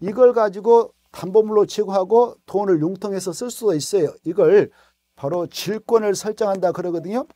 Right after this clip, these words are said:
그래서 토지상환채권은 권리 증권이니까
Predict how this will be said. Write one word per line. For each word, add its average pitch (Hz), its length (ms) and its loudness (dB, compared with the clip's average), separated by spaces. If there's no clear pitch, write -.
그래서 151 320 -12
토지상환채권은 226 880 -4
권리 202 640 0
증권이니까 190 840 -2